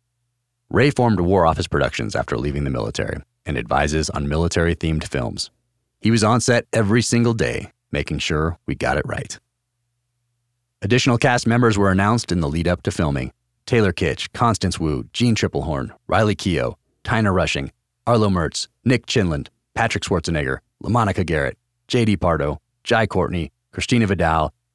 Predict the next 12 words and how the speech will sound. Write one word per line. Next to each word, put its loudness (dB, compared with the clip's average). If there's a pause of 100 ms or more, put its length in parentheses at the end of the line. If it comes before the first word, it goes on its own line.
(160)
Alexis 0
Louder, 0 (300)
Tom 2
Amandes, -2 (240)
Catherine 0
Dyer, 0 (300)
Matthew 0
Rauch, -2 (420)
Michael 2
Broderick, 0 (300)
Remy 2
Adelecki, 0